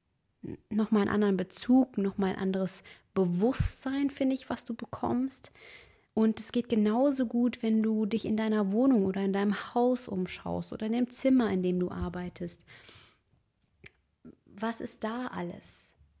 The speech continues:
da? Ja, hast du vielleicht Pflanzen in deiner, in deinem Zimmer stehen oder was nimmst du für Geräusche wahr, gerade wenn du in einem Mietshaus wohnst, ja?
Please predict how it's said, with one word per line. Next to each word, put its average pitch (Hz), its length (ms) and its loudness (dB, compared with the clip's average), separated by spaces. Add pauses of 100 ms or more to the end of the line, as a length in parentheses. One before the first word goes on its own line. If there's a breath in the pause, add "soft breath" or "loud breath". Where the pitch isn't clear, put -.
(340)
da? 180 420 -4 (120)
Ja, 240 340 -6
hast 226 220 -8
du 220 40 -12
vielleicht 196 380 -10
Pflanzen 247 540 -6
in 180 80 -2
deiner, 180 340 -6 (480 loud breath)
in 196 80 -4
deinem 185 240 -2
Zimmer 180 400 -2
stehen 175 600 -4
oder 190 540 -10 (440 soft breath)
was 202 260 -10
nimmst 240 200 -4
du 220 40 -14
für 220 160 -2
Geräusche 214 600 -4
wahr, 175 160 -6
gerade 196 340 -6
wenn 185 160 -4
du 190 100 -2
in 190 120 -4
einem 180 540 -4
Mietshaus 220 680 -2
wohnst, 202 560 -4
ja? - 160 -10